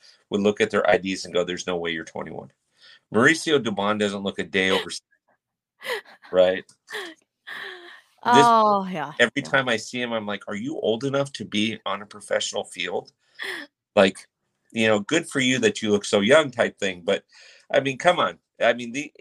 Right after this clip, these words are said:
Speaker 1: can you imagine the security guy in New York going, "Yeah, no, you're not twenty-one, Dubon. There's no way you're twenty-one."
Speaker 2: Oh,
Speaker 1: Yeah.
Speaker 2: that's so
Speaker 1: Yeah.
Speaker 2: funny. Yeah. I, again, I,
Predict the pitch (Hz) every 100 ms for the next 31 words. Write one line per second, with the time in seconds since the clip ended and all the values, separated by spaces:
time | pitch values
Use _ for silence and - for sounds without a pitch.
0 | 107 - 175 180 170 147 143 - 110 131
1 | 123 117 120 117 110 104 101 104 - 95
2 | 90 _ _ _ _ _ _ _ _ _
3 | _ _ _ - 104 110 107 101 104 98
4 | 98 101 90 - - 69 62 69 92 71
5 | 90 78 - _ _ - 98 - 73 73
6 | - - - - _ _ _ _ - 202
7 | 202 190 190 190 185 - 170 160 156 -
8 | 220 220 214 _ _ - _ 240 262 269
9 | - 220 _ 233 220 185 - - 220 247